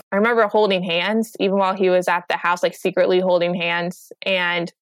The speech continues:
I would get, like, a little bit of that butterfly effect, but it was kind of just, you didn't really know what to do. Like, we were watching the movie. We were all sitting on the couch,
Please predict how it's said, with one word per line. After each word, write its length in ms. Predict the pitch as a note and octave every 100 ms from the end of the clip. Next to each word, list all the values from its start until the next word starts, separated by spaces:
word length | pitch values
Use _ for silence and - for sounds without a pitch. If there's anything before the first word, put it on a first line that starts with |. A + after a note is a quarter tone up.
| _ _ _ _ -
I 100 | G#3+
would 260 | G#3 A3+ B3+
get, 140 | G3
like, 140 | F#3+ F3+
a 80 |
little 260 | F3 F3 A3+
bit 140 | C4
of 80 | C4
that 200 | C4+ B3
butterfly 440 | A#3+ B3+ C4 C4+ C4+
effect, 340 | - C#4 C4+
but 100 | A#3
it 40 | G#3+
was 140 | G#3
kind 280 | - A#3 B3+
of 100 | A#3+
just, 220 | G3 -
you 100 | G3+
didn't 160 | A3 B3+
really 180 | F#3+ F3
know 360 | F3 F3 F#3+
what 180 | F#3+ F#3+
to 160 | F#3+ -
do. 400 | - A#3 D#4+ G3
Like, 560 | F3 F3 F3+ F#3 F3 - _ _ _ _ -
we 120 | G#3
were 100 | A#3
watching 460 | A3+ B3+ F#4+ F#4+ C#4+
the 80 | G#3+
movie. 600 | F#3+ G#3 A#3 C4 C4 C4 - - - -
We 160 | G#3+ A3+
were 160 | G#3+
all 160 | G#3+ C4+
sitting 200 | D4 C4+
on 100 | C4+
the 80 | C#4
couch, 560 | - E3+ - - -